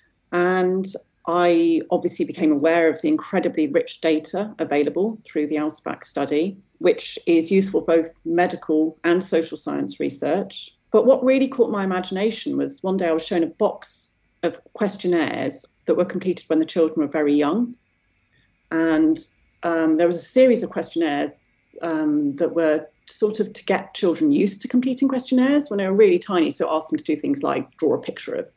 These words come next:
I don't know, your favourite toy or something like that. Um, and this data hadn't been used. And,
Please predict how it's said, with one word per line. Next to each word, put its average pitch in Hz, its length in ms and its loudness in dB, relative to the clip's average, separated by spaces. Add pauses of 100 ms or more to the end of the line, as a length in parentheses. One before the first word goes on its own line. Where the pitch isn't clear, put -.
(200)
I 139 60 -4
don't - 120 -10
know, - 60 -4
your 135 120 -2
favourite 139 340 -2
toy 131 360 2
or - 100 -4
something - 320 0
like 143 160 0
that. 139 200 -4 (920)
Um, 190 500 6 (520)
and 196 220 4
this 262 240 2
data 220 260 2
hadn't 196 220 0
been 165 200 4
used. - 580 -2 (440)
And, 165 580 2